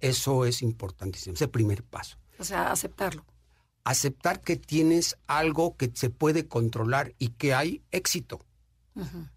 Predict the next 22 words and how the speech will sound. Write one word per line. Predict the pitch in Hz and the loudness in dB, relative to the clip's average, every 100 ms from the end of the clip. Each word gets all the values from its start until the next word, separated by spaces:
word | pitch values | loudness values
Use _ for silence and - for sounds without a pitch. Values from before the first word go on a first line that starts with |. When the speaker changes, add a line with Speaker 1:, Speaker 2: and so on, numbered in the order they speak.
| - | -8
Speaker 1:
Entonces, | - 117 117 120 - - | -2 0 0 -2 -2 0
esto | 135 - 143 | -2 0 -2
es | 135 | 0
importante. | 120 113 113 156 175 110 104 | -2 -2 -2 0 0 0 0
Yo | 139 | 0
soy | - 147 151 | 2 2 4
un | 143 160 | 4 4
ejemplo, | 139 - 165 - 104 | 2 -2 -6 -2 -4
por | - 113 | 0 0
eso | 123 123 | 0 2
me | 117 | 0
gusta | 110 - 117 | 0 -2 -2
mucho | 113 117 | -2 -2
hablar, | 110 107 127 - _ _ _ - | -4 -2 -2 -4 _ _ _ -18
porque | - - 104 - | -14 -12 -12 -14
soy | - 123 | -2 2
el | 123 | 2
ejemplo | 117 - 131 117 92 | 0 0 -2 0 -6
de | 90 | -8
esto. | 87 - - _ _ _ _ - | -10 -16 -20 _ _ _ _ 2
Número | 139 180 165 | 4 6 6
dos, | 123 104 - | 4 0 -4